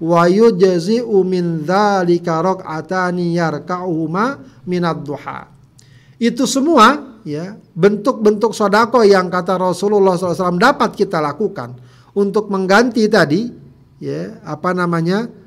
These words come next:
eh, sodako yang harus kita keluarkan sesuai dengan jumlah persendian tubuh kita,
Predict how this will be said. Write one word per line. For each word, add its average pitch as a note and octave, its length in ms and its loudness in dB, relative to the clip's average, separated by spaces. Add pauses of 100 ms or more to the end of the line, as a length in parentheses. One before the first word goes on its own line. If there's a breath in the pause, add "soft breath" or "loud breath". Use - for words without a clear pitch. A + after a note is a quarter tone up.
(140)
eh, D3+ 400 -6
sodako G#3 480 2
yang F3 160 4
harus F#3 240 0
kita F#3+ 240 -2
keluarkan G#3 560 0
sesuai G3+ 400 0
dengan F3 320 -2
jumlah A#3 400 0
persendian F#3 560 0
tubuh E3+ 320 -2
kita, A#3 380 -4